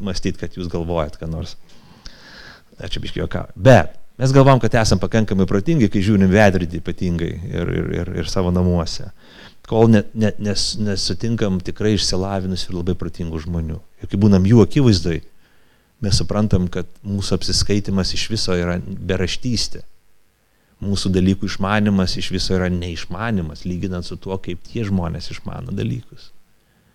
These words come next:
E, būnant atletiškų žmonių akivaizdoj, tu supranti, kad esi koks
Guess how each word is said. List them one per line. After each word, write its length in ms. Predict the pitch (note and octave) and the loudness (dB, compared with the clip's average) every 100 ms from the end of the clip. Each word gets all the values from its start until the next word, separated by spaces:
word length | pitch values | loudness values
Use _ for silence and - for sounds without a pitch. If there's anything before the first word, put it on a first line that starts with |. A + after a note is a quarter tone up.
| _ _ _ _ _ _ _ _ _ _ _ _ _ _ _ _ _ _ _ _ _ _ - | _ _ _ _ _ _ _ _ _ _ _ _ _ _ _ _ _ _ _ _ _ _ -6
E, 260 | F#2+ F#2+ - - | 0 0 0 -4
būnant 400 | G#2+ G#2+ A#2+ G#2 | 4 8 8 6
atletiškų 560 | G#2+ B2+ D3 G#2 - G#2 F#2 | 2 4 4 4 0 -2 -2
žmonių 320 | G2 G2 F2 E2 - - - - | 0 2 0 -4 -12 -20 -14 -6
akivaizdoj, 600 | F#2+ F2 E2+ E2+ G2 G#2+ - - - - - - | -2 0 0 2 2 2 -2 -14 -20 -20 -14 -6
tu 80 | |
supranti, 460 | - F#2+ G2 F2+ G#2 | -2 0 0 2 0
kad 140 | G2+ G2 | 0 0
esi 220 | - G2 | 0 -2
koks 260 | - - | -2 -4